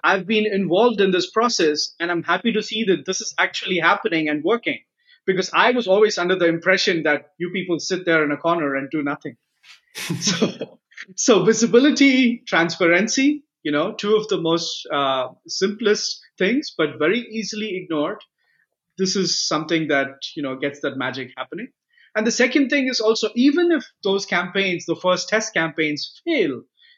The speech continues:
it's okay, because you're communicating with the larger organization. You're talking about what's happening at the founder level. You're de-, you're describing the strategy in ways that the normal a-, average employee is able to understand and relate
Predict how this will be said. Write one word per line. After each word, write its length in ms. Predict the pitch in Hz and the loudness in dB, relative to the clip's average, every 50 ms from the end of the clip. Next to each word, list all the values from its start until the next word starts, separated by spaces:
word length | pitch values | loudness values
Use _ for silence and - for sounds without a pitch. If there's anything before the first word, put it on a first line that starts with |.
| _ _ | _ _
it's 180 | - 196 190 202 | -2 0 2 2
okay, 520 | 202 196 202 - 269 233 156 135 - - _ _ _ | 0 2 2 2 2 2 2 0 -6 -14 _ _ _
because 360 | - 170 180 190 175 170 - | -4 0 2 2 2 2 2
you're 180 | 175 170 170 | 0 0 0
communicating 600 | - 185 160 170 226 269 285 277 - 233 226 220 214 | -2 -6 -2 -2 2 2 2 2 4 2 2 2 2
with 100 | 202 180 | 0 0
the 60 | 180 | 2
larger 300 | 165 165 165 160 165 160 | 2 2 2 2 2 2
organization. 720 | 151 147 147 151 147 143 160 156 156 - - 156 147 147 | 2 0 0 -4 -4 -2 -2 -2 -2 -2 -4 -4 -6 -6
You're 200 | 139 143 143 - | -8 -10 -10 -6
talking 320 | - 170 180 - 240 208 202 | -8 -8 -8 -8 -10 -12 -8
about 260 | 190 175 165 156 156 - | -2 -2 -2 -2 -2 -6
what's 220 | 151 151 147 - - | -10 -10 -8 -6 -4
happening 560 | 147 147 147 - 147 147 147 143 143 143 - _ _ _ _ _ _ _ _ _ _ | -4 -6 -6 -8 -6 -6 -4 -4 -6 -8 -12 _ _ _ _ _ _ _ _ _ _
at 160 | 165 185 185 | -2 -2 0
the 80 | - 214 | -2 -2
founder 360 | - - 180 165 170 165 165 156 | 0 2 2 2 4 4 2 4
level. 540 | 151 151 151 143 147 147 139 135 139 143 - _ | 4 2 2 2 0 0 0 -2 -4 -6 -10 _
You're 400 | - 165 160 156 151 156 151 151 - _ _ _ _ 160 | -2 0 2 2 2 0 -2 -8 -14 _ _ _ _ -4
de-, 200 | - 180 185 185 175 - | -4 -2 -2 -2 -6 -2
you're 200 | 170 185 175 156 | -2 -2 0 0
describing 600 | 175 165 - - - 175 170 214 233 269 247 233 | 0 -2 -2 0 2 2 2 2 2 0 -2 -2
the 80 | 226 | -2
strategy 840 | 220 - - 190 185 185 202 196 - - 185 185 185 185 185 185 - _ _ _ _ _ - | -4 0 0 0 0 0 0 -4 -6 -6 -6 -6 -6 -6 -8 -8 -10 _ _ _ _ _ -2
in 280 | 208 233 226 220 175 | 0 2 2 2 2
ways 420 | 160 185 185 196 180 170 170 - - | 2 4 4 6 4 4 2 -2 0
that 260 | 160 156 151 143 - - - - - _ _ _ - | 2 2 2 2 -2 -6 -14 -18 -18 _ _ _ -10
the 180 | 160 139 165 | -6 -4 -2
normal 420 | 151 151 151 156 165 160 160 147 - 143 | -2 0 0 0 0 0 0 -2 0 0
a-, 180 | 143 151 147 - | -2 -2 0 0
average 300 | 151 151 143 156 151 139 | -2 0 0 0 -2 -2
employee 500 | 147 143 135 135 151 151 156 156 151 147 | -2 -4 -4 -2 -2 0 2 2 2 0
is 100 | 143 - | 0 -2
able 240 | 151 147 143 147 147 | -4 -6 -4 -4 -6
to 100 | 147 165 | -6 -8
understand 600 | 143 143 143 143 147 - - 175 160 160 156 147 | -8 -6 -6 -6 -8 -6 -4 -4 -4 -2 -4 -6
and 100 | 143 139 - | -8 -8 -8
relate 400 | 151 156 175 190 185 - - | -4 -2 0 0 0 -2 -4